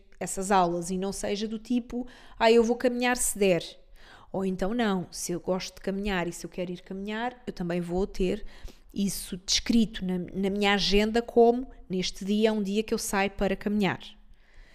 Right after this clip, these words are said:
O planeamento da gestão da casa e das refeições. Ao domingo, eu também avalio o que é que são as refeições na escola para fazer um planeamento do que são as refeições que os miúdos vão levar.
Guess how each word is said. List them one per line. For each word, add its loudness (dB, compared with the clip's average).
O -20
planeamento 0
da -2
gestão -4
da 4
casa 4
e 0
das -2
refeições. -4
Ao 0
domingo, -2
eu 0
também 2
avalio 0
o -4
que -4
é 4
que -6
são 2
as 0
refeições -2
na -2
escola 2
para 4
fazer -2
um -6
planeamento -4
do -6
que -16
são -6
as -6
refeições -4
que -4
os -4
miúdos -2
vão 0
levar. -2